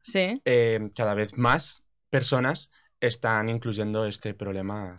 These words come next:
Speaker 1: ¿Qué es
Speaker 2: sus
Speaker 1: ese movimiento? Explícanoslo.
Speaker 2: Fridays for Future, también conocido como Jóvenes por el Clima, es un movimiento estudiantil internacional que comenzó, em, con una reclama de medidas políticas que se hizo,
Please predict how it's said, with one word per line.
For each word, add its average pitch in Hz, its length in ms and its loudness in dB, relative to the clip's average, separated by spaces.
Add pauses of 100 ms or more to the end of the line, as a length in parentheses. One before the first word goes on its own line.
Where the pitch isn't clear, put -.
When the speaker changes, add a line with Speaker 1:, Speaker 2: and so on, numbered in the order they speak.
Speaker 1:
¿Qué 311 80 2
es 370 80 0
Speaker 2:
sus 427 100 -2
Speaker 1:
ese 302 100 -2
movimiento? 143 560 -2
Explícanoslo. 220 560 -4 (160)
Speaker 2:
Fridays 143 400 2
for 151 120 0
Future, 151 380 2 (160)
también 120 260 2
conocido 131 400 2
como 110 180 -2
Jóvenes 127 400 0
por 127 120 0
el 123 140 0
Clima, 139 320 2 (340)
es - 220 4
un 156 80 6
movimiento 143 560 4
estudiantil 135 500 0
internacional 139 760 0
que 117 120 -6
comenzó, 117 560 0 (460)
em, 117 680 6
con 110 680 0
una 120 200 4
reclama 123 440 0
de 117 80 0
medidas 120 340 0
políticas 135 560 0 (300)
que 123 220 2
se 120 200 2
hizo, 127 400 0